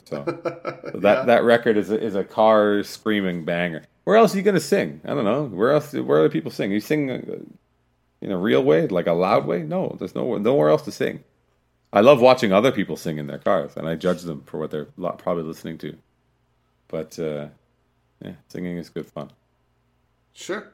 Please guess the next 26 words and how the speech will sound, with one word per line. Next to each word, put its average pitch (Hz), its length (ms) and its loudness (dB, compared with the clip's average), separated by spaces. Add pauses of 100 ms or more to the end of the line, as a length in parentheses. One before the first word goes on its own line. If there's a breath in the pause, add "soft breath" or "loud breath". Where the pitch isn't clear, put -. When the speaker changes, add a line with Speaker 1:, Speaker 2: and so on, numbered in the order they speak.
(100)
Speaker 1:
It's 135 60 -10
Speaker 2:
yeah. 175 60 -6
Speaker 1:
the - 60 -6
most 87 200 -8
fun 85 200 -6
you 82 100 -6
can 78 100 -8
have. 78 280 -10 (1600)
Yeah, 117 200 4
that's 120 240 0
it? 147 200 6
You 143 60 0
got 135 80 8
anything 135 200 6
else? 196 360 6
Speaker 2:
I 214 60 -8
don't 220 100 -4
know 175 60 0
if 147 60 -8
it's 139 120 -8
the 139 80 -4
most 131 440 -2
fun 131 260 -4
you 120 80 -4
can 113 160 -10
have. 107 480 -10